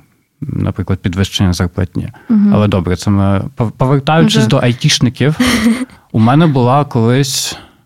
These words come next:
Speaker 2: Павел, ти айтішник?
Speaker 1: Я не айтішник, але я працюю в I T. Але
Speaker 2: Мгм.
Speaker 1: я no skills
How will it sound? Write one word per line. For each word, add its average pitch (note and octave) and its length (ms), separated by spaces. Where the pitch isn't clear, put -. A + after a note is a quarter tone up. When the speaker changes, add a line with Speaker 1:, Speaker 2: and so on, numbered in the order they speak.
Speaker 2:
Павел, F#3+ 300
ти G#3 100
айтішник? A3+ 600
Speaker 1:
Я A#2 180
не C3+ 100
айтішник, C#3 580
але B2+ 160
я C#3+ 60
працюю B2 460
в E2+ 60
I F2+ 80
T. A#2+ 120
Але G#2 220
Speaker 2:
Мгм. A#2 80
Speaker 1:
я A2+ 280
no A#2 200
skills G2 640